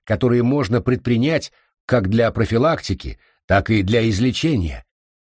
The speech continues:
Именно это и доказали перенесшие заболевания. Чем раньше вы начнете,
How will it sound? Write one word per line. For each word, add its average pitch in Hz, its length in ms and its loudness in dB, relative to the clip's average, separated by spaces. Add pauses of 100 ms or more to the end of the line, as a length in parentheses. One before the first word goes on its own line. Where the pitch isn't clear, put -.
(200)
Именно 202 540 0
это 180 400 0
и 139 260 0
доказали 131 640 0
перенесшие 123 760 0
заболевания. 101 800 -4 (600)
Чем 127 300 2
раньше 110 480 0
вы 95 100 0
начнете, 127 680 -2